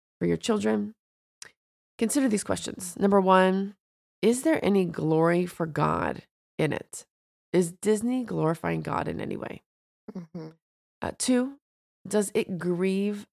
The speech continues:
Speaker 1: the Holy Spirit? And because if you're
Speaker 2: Mm-hmm.
Speaker 1: thinking about issues
Speaker 2: Mm-hmm.
Speaker 1: instead of,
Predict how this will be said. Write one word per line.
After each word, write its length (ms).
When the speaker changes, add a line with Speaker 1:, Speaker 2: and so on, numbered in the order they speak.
Speaker 1:
the 100
Holy 360
Spirit? 420
And 180
because 300
if 160
you're 200
Speaker 2:
Mm-hmm. 100
Speaker 1:
thinking 400
about 280
issues 600
Speaker 2:
Mm-hmm. 60
Speaker 1:
instead 360
of, 260